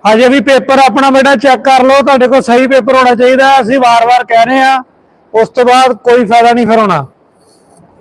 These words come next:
ਟਾਈਮ ਖਤਮ। ਪੈਨਸਲ ਵਾਲੇ ਪੈਨਸਲ ਯੂਜ਼ ਕਰਨ, ਛੋਟੇ ਬੱਚੇ ਪੈਨ। ਸਾਰਿਆਂ ਦੇ ਪੇਪਰ ਬੋਰਡ ਸੈਂਟਰ 'ਚ, ਸਾਰਿਆਂ ਦੇ ਵਿਚਕਾਰ, ਵਿਚਕਾਰ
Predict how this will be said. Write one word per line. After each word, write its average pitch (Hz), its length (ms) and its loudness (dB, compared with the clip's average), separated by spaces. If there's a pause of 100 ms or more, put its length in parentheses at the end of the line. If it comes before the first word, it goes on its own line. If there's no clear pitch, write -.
(460)
ਟਾਈਮ 208 280 0
ਖਤਮ। 196 480 -2 (3500)
ਪੈਨਸਲ 226 340 -2
ਵਾਲੇ 254 220 2
ਪੈਨਸਲ 226 460 0
ਯੂਜ਼ 240 260 0
ਕਰਨ, 240 240 -4
ਛੋਟੇ 240 400 0
ਬੱਚੇ 247 260 0
ਪੈਨ। 226 300 0
ਸਾਰਿਆਂ 262 280 2
ਦੇ 277 180 2 (560)
ਪੇਪਰ 262 360 0
ਬੋਰਡ 269 300 2
ਸੈਂਟਰ 254 440 -2
'ਚ, 311 60 -4
ਸਾਰਿਆਂ 269 440 2
ਦੇ 285 440 2 (880)
ਵਿਚਕਾਰ, 262 760 0 (2250)
ਵਿਚਕਾਰ 240 560 -2